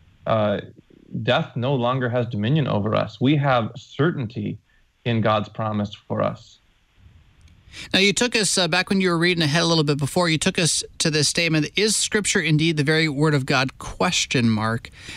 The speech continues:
Speaker 2: And he answers that. He says, "Well, Christ and the apostles assure us of that." I guess I, in my snarky way, would say, "Well, Jesus seemed to think so." You know, eh, wha-, <laughs> eh, and where does he point us to? 'Cause I, you do get this argument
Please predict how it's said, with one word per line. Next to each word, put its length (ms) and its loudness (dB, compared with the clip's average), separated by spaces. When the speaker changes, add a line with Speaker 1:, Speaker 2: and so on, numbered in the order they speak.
Speaker 2:
And 100 4
he 160 4
answers 440 2
that. 220 -8
He 120 0
says, 260 2
"Well, 160 0
Christ 380 0
and 80 2
the 40 2
apostles 440 0
assure 340 2
us 180 2
of 140 -2
that." 220 -2
I 180 2
guess 220 2
I, 80 2
in 240 2
my 120 4
snarky 360 2
way, 100 4
would 120 4
say, 120 2
"Well, 180 -2
Jesus 460 0
seemed 180 0
to 60 -6
think 240 -6
so." 320 -2
You 60 2
know, 160 4
eh, 240 2
wha-, 160 4
<laughs> 420 2
eh, 240 2
and 220 0
where 140 2
does 140 2
he 80 0
point 280 0
us 140 2
to? 160 0
'Cause 120 0
I, 220 2
you 220 0
do 200 2
get 260 0
this 200 2
argument 760 2